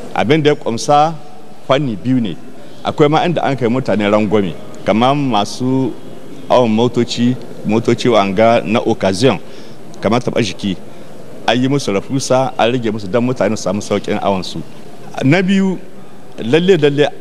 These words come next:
an ƙara wasu ƙudurori ba don a ƙara haraji, amma don a sa haraji ya shigo kamar yadda ya kawata.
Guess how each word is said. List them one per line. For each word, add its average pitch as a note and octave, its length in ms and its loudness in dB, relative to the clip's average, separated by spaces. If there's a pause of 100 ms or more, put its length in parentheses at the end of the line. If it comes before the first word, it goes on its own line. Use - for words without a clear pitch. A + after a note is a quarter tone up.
an D#3 200 2 (160)
ƙara B2 680 2 (420)
wasu B2+ 280 2
ƙudurori C3+ 680 6 (680)
ba A#2+ 180 4
don F#3 420 0 (260)
a A2+ 80 0
ƙara D3 280 2
haraji, A#2+ 500 -2 (160)
amma B2+ 240 0
don C#3 200 0
a - 40 -4
sa A#2 140 -4
haraji A2+ 400 0
ya F#2 60 -4
shigo A2 420 -4 (240)
kamar G2+ 260 0
yadda F2 100 -2
ya F#2 60 0
kawata. E2 340 -4